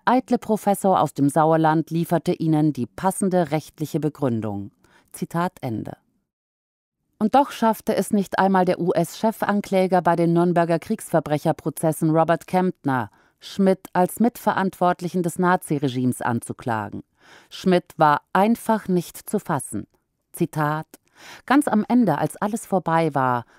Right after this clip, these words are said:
haben die amerikanischen Besatzer den Mann verhaftet und ins Nürnberger Kriegsverbrechergefängnis gesteckt. Da haben sie den Gelehrten, der von Anfang an dabei war, immer wieder verhört. Ohne Ergebnis.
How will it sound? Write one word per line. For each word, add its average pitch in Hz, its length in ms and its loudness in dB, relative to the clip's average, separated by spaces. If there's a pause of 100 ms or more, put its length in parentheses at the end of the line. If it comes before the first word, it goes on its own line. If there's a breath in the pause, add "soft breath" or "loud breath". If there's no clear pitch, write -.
haben 175 300 2
die 175 100 2
amerikanischen 175 760 0
Besatzer 180 480 0
den 170 160 4
Mann 160 160 4
verhaftet 156 800 -2 (280 loud breath)
und 226 160 0
ins 220 200 0
Nürnberger 208 500 2
Kriegsverbrechergefängnis 151 1300 0
gesteckt. - 580 -8 (500 loud breath)
Da 214 220 4
haben 233 260 6
sie 202 140 2
den 180 180 4
Gelehrten, 180 540 0
der 170 160 4
von 185 240 0
Anfang 254 420 2
an 208 120 2
dabei 180 420 2
war, 139 320 2
immer 233 240 4
wieder 190 220 2
verhört. 143 640 -6 (300)
Ohne 170 280 4
Ergebnis. 160 800 -2